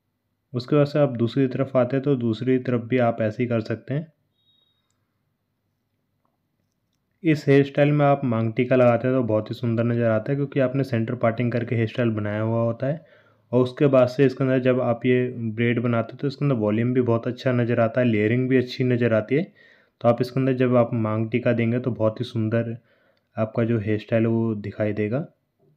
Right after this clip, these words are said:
और दोस्तों हेयर स्टाइलिंग से रिलेटेड अगर आपको कुछ भी पूछना हो तो आप मेरे को WhatsApp कर सकते हैं। मेरा नंबर है डबल नाइन डबल वन फ़ोर वन एट थ्री फ़ोर सेवन,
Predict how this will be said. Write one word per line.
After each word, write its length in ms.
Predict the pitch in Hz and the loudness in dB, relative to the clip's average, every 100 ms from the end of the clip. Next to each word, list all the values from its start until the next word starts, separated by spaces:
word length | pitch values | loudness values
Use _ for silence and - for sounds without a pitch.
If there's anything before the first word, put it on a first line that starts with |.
| _ _ _ _ _ _ _ _ _ _ _ _ _ _ _ _ _ _ _ _ _ _ _ _ _ _ _ _ _ - | _ _ _ _ _ _ _ _ _ _ _ _ _ _ _ _ _ _ _ _ _ _ _ _ _ _ _ _ _ -6
और 60 | 127 | 2
दोस्तों 360 | 135 135 170 | 2 2 -2
हेयर 160 | 135 120 | 2 2
स्टाइलिंग 340 | - 131 135 | 2 2 2
से 160 | 131 143 | 0 0
रिलेटेड 500 | 120 107 110 135 127 | 2 2 0 0 0
अगर 220 | 123 120 | 0 2
आपको 240 | 117 - | 0 -2
कुछ 220 | 127 127 127 | -6 -6 -4
भी 80 | |
पूछना 440 | 131 - 113 - 127 | -4 -2 -6 -2 -2
हो 60 | |
तो 120 | 135 135 | 0 0
आप 160 | 123 | 0
मेरे 100 | 123 | -2
को 160 | 120 117 | -2 -2
WhatsApp 380 | 104 - 120 123 | -2 -4 -6 -4
कर 100 | 117 | -6
सकते 320 | - - 131 | -6 -10 -6
हैं। 60 | |
मेरा 220 | 135 127 123 | -4 -2 -2
नंबर 320 | 113 110 127 | -2 -2 -2
है 160 | 135 135 | 0 0
डबल 260 | 123 107 | 0 -2
नाइन 280 | 113 120 123 | -2 -2 -2
डबल 240 | 117 110 | -4 -4
वन 180 | 117 123 | -6 -6
फ़ोर 280 | 120 110 107 | -6 -6 -6
वन 200 | 107 120 | -6 -6
एट 180 | 110 104 | -6 -10
थ्री 180 | - 120 | -10 -10
फ़ोर 240 | 117 104 | -8 -14
सेवन, 280 | - 117 | -10 -10